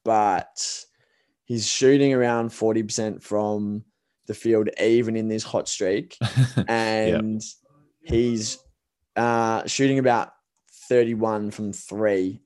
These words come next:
Speaker 1: and, and contributing, you know, minimally as a playmaker. He, he has a, uh, he has, like, a one point one or one point two to one assist to turnover ratio.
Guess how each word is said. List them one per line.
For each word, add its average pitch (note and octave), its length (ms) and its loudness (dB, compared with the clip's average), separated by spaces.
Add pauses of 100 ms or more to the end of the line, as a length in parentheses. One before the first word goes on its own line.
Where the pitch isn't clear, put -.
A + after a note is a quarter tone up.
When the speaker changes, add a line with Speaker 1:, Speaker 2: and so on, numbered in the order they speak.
Speaker 1:
and, G#2 440 -6
and A2 200 -8
contributing, A2+ 840 -4
you G#2+ 100 -8
know, G#2 160 -4
minimally B2+ 640 4
as G#2+ 160 2
a - 40 -10
playmaker. G#2+ 680 -4
He, G#2+ 260 -6
he G#2+ 200 -6
has G#2+ 520 -2 (100)
a, G#2+ 260 2
uh, G2 400 0
he G#2+ 120 -10
has, A2 220 -6
like, A2 160 -4
a A2 40 -2
one G#2+ 280 0
point G#2 260 -6
one G2 360 -6
or F#2+ 120 -6
one F#2+ 200 -6
point D#2 240 -12
two G2+ 420 -6 (440)
to A2 140 -4
one G#2 440 -2
assist - 400 -8
to G2 80 -12
turnover G#2 400 -6
ratio. A#2 640 0